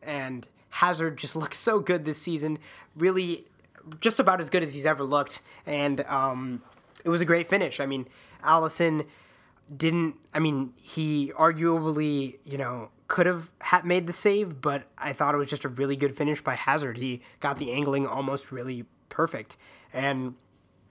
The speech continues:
this, this goal was really indicative of a lot that I have to say about this Chelsea side. So I'll, I'll get back to that in a bit. But in the second half,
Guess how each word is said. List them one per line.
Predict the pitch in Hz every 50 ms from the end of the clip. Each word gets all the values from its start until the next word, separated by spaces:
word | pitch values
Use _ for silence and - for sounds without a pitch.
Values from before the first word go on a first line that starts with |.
| _ _ _ _ _ _
this, | - 127 156 208 220 - - - - - - _ _ _ _ _ _ _ _ _ _ _ _ - - _ _ _ -
this | 135 185 208 202 -
goal | 151 143 - 165 165 170 165 160 147 139 123 127 - 139 131 -
was | - 151 147 147 135 127 123 127 135 - _ _ _ _ _ _ -
really | 131 131 156 185 190 185 175
indicative | 165 160 143 156 147 160 151 143
of | 139 139
a | 135 139
lot | 120 139 147 131 131 131 131 -
that | 139 135
I | 127
have | 127 127 -
to | 143
say | - - 143 131
about | 127 123 127 120
this | 127 123 -
Chelsea | - - 143 127 120 - 135
side. | 131 - 143 127 123 120 123
So | - - 147 139
I'll, | 135 143 156 165 156
I'll | - 170 165
get | 151 160 160
back | 156 156 143
to | - 131
that | 147 139 135 127 -
in | 147 139
a | 123
bit. | 123 117 151 139 131 -
But | - 151 143 139 - - _ _ _ _
in | - 165
the | 165
second | 156 - 220 220 220 185 156
half, | - 185 185 185 175 -